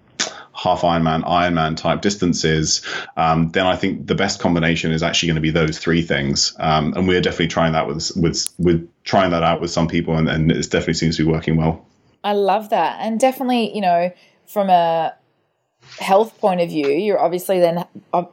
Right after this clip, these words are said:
Speaker 2: avoiding anything refined or high in sugar. Um, and what I love about it is that it really translates from a portability point of view. So even multi-stages and those,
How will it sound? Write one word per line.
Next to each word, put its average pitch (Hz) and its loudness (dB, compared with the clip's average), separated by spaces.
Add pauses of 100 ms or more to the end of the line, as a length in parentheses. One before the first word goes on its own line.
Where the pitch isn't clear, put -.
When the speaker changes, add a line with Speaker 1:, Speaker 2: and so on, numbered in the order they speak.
(120)
Speaker 2:
avoiding 165 2
anything 175 -2
refined 151 0
or 156 6
high 151 -4
in 143 -10
sugar. 233 0 (440)
Um, 170 -2 (460)
and 180 -2
what 190 2
I 180 4
love 170 -2
about 170 0
it 139 0
is 156 -2 (220)
that 160 0
it 165 -6
really 170 2
translates 156 -2
from 165 -10
a 139 -4
portability 156 0
point 151 -6
of 151 -10
view. 156 -2
So - -4
even 160 -2
multi-stages 147 -2
and 147 -6
those, 147 -6